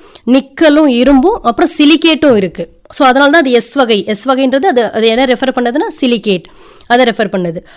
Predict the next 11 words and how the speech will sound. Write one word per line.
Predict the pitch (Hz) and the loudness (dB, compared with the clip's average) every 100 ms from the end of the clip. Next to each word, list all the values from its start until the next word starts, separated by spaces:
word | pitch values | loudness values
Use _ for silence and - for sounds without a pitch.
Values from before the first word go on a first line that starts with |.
| _ | _
அடுத்து | 233 254 - 359 | -4 -2 -2 0
எம் | 226 233 277 | 2 2 4
வகைகள். | 277 214 190 180 - | 2 0 -2 -4 -4
இதுல | 240 247 277 | -4 0 2
மெயினா | 254 262 294 | 2 2 2
வெறும் | 302 247 262 | 2 2 2
உலோகங்கள் | 226 247 254 247 226 | 2 4 4 2 0
மட்டுமே | 214 233 262 | 0 0 0
இருக்கு. | 240 202 202 180 | 0 -2 -4 -6
இதுல | 220 240 | -2 0
வந்து | 240 262 | 0 -2